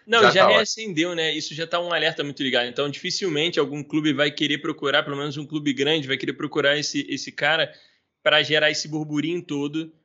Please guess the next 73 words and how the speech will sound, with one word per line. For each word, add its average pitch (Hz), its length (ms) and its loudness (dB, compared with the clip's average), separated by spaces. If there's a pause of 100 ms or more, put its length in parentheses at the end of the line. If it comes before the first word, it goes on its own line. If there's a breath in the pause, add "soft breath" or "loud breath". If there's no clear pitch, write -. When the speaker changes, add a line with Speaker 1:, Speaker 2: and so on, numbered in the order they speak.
(120)
Speaker 2:
Eu 139 100 2
Speaker 1:
pra, 139 100 10
Speaker 2:
acho 143 340 6
que 139 60 -10
Speaker 1:
pra 156 120 6
valer 147 260 6
a 147 80 4
pena, 123 400 -4
tá 120 100 -12
Speaker 2:
É. 120 60 -8
Speaker 1:
ligado? 90 260 2
Então, 147 340 -6
eu 143 140 -2
acho 156 240 0
que 165 120 -10
isso 170 200 -8
já 160 140 -4
é - 20 -2
muito 151 380 -10
importante, 117 500 -12
sabe? 113 180 -8
Pra 123 140 -4
gente 127 240 -12
ter - 100 -6
um, 151 240 -8
um 139 60 -12
marco 131 400 0
ali, 131 340 -2 (320 soft breath)
por 147 100 -8
mais 156 200 2
que - 80 -2
ele 160 100 0
não 156 140 -6
seja 147 240 -4
punido, 143 360 0
que - 60 -14
provavelmente 131 640 -2
ele 127 80 -2
não 131 160 -2
vai 135 200 4
<laughs> - 540 -16
pisar 120 200 -2
Speaker 2:
Vai 285 100 4
Speaker 1:
na 233 60 6
Speaker 2:
voltar, 170 200 2
Speaker 1:
Suíça. 143 240 -4
Speaker 2:
é, 156 80 -20
isso - 140 -20
aí. 156 100 0
Speaker 1:
Então, 135 960 0
mas 156 140 0
ele 147 100 -4
já 135 100 -4
tem 131 260 -4
cheio 135 220 -2
de 120 80 -10
dinheiro 131 220 -2
também 135 300 0
e 143 40 -6
tudo 131 160 -10
mais, 143 220 0
mas 160 320 2
que - 160 -4
tem 165 160 -6
que - 60 -20
ficar - 140 -4
um 160 60 -4
marco 156 280 2
daqui 151 220 -2
pra 151 160 2
frente 147 320 -10
pra 151 140 0
que 147 360 -10